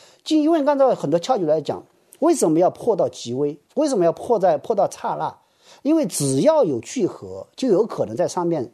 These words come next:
再安立我，是这样的。所以说我们就把聚合彻底的打破。小乘的思想就是说，一定要把所有的聚合打破，把蕴打破，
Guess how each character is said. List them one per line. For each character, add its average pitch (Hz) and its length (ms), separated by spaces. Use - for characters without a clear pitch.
再 247 140
安 170 180
立 160 80
我， 127 200
是 127 160
这 123 100
样 113 140
的。 - 80
所 247 140
以 311 40
说 330 80
我 285 60
们 185 100
就 285 120
把 110 160
聚 415 260
合 143 100
彻 359 320
底 185 80
的 139 80
打 - 200
破。 175 200
小 131 160
乘 185 120
的 233 80
思 233 160
想 190 80
就 170 80
是 151 40
说， 170 120
一 185 280
定 359 140
要 285 100
把 156 140
所 165 240
有 294 60
的 202 100
聚 190 180
合 143 140
打 - 140
破， 131 120
把 104 200
蕴 240 280
打 - 160
破， 131 220